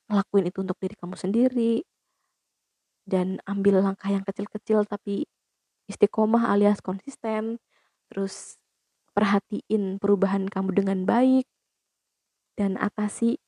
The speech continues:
apabila ada lingkungan atau ada circle yang nggak mendukung kamu untuk berubah.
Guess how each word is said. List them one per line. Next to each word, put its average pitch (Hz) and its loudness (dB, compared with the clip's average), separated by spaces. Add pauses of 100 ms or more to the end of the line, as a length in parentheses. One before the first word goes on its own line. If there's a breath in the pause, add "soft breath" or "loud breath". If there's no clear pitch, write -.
(760)
apabila 202 2
ada 196 0
lingkungan 190 0
atau 196 -4 (380 soft breath)
ada 196 -4
circle 220 0 (100)
yang 208 -2
nggak - -8
mendukung 196 -4
kamu 202 -8
untuk 185 -8
berubah. 190 -6